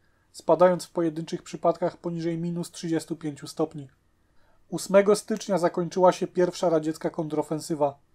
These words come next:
Zlikwidowała ona bezpośrednie zagrożenie wobec Moskwy, odrzuciła Niemców o sto, a w niektórych przypadkach nawet o dwieście kilometrów na zachód. Sowieci odbili Klin, Kalinin, Kaługę,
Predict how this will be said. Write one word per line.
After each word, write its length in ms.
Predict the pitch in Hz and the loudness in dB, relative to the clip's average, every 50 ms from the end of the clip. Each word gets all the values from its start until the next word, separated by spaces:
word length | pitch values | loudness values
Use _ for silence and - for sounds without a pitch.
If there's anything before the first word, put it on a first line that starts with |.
| _ _ _ _ _ _ _ _ | _ _ _ _ _ _ _ _
Zlikwidowała 800 | - 151 147 165 165 - - 196 170 180 180 170 196 196 190 185 | -6 -4 -4 -4 -4 -6 -8 -4 0 2 8 12 12 12 12 12
ona 240 | 175 180 185 180 170 | 12 8 8 4 2
bezpośrednie 720 | 156 175 175 - - - 160 - - 175 180 175 180 175 | 2 2 -2 -2 -4 -6 -4 -2 0 0 0 0 0 0
zagrożenie 560 | 170 175 165 170 160 160 156 170 175 170 165 | 2 2 2 2 0 0 -2 -2 -2 -2 -2
wobec 280 | 151 160 156 156 156 147 | -2 0 0 -2 -2 -2
Moskwy, 440 | 151 160 170 - - - - 165 156 - _ _ _ _ _ _ _ _ _ | 0 0 0 0 -2 -6 -6 -6 -6 -6 _ _ _ _ _ _ _ _ _
odrzuciła 560 | - 156 143 147 175 170 - - 190 180 175 | -4 -4 -2 -4 -8 -10 -4 2 4 4 4
Niemców 400 | 170 180 175 160 - 180 147 151 | 4 0 -4 -4 -6 -6 -4 -4
o 40 | 151 | -4
sto, 440 | - - - - 175 175 175 - - _ _ _ _ _ _ | -6 -6 0 4 6 6 6 4 -2 _ _ _ _ _ _
a 120 | - 165 | 2 2
w 60 | 151 170 | 2 2
niektórych 440 | 170 170 - - 185 170 170 - | 0 -6 -4 -2 -2 -2 -2 -4
przypadkach 560 | - - - 170 - 175 165 - - 170 - - | -10 -18 -6 0 0 0 2 2 0 0 0 0
nawet 280 | 160 156 160 165 156 | -2 -2 -2 0 -2
o 60 | 160 | -2
dwieście 400 | 147 143 143 156 156 - - 170 | -4 -2 -4 -6 -6 -4 -8 -10
kilometrów 500 | 156 - 170 165 156 156 156 - 156 147 | -8 -6 -6 -4 -4 -4 -6 -6 -12 -8
na 120 | 151 156 147 | -6 -4 0
zachód. 380 | 156 160 156 - 147 - - _ _ _ _ _ _ _ _ _ _ _ _ | 2 0 0 0 -6 -14 -18 _ _ _ _ _ _ _ _ _ _ _ _
Sowieci 540 | - - - 170 151 175 180 180 180 - | -12 -2 -2 2 4 4 2 2 2 0
odbili 360 | 185 165 156 151 160 170 160 156 | 0 0 0 -2 -2 -4 -4 -4
Klin, 400 | - - 180 180 196 196 190 185 - _ _ _ _ _ _ _ | -6 -6 -4 -2 -2 -2 -2 -6 -10 _ _ _ _ _ _ _
Kalinin, 560 | - 185 180 180 170 165 165 170 165 165 156 - | 4 4 6 4 2 -4 -6 -6 -8 -8 -10 -2
Kaługę, 540 | - 190 180 180 175 165 156 147 160 160 | 4 8 8 8 8 6 2 2 2 2